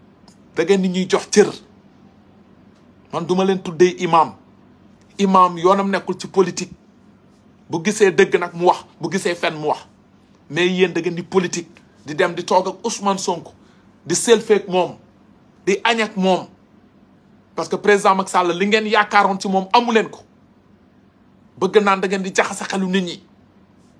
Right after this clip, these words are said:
Mais ñun heureusement Yàlla may nañu as xel as tuut. Ëpp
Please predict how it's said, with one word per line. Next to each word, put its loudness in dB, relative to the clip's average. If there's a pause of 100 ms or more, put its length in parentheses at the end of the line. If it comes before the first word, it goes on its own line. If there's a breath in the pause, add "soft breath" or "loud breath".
(140)
Mais -6
ñun -6
heureusement 4
Yàlla 0
may -4
nañu -4 (100)
as -2
xel -4
as -6
tuut. 4 (720)
Ëpp 0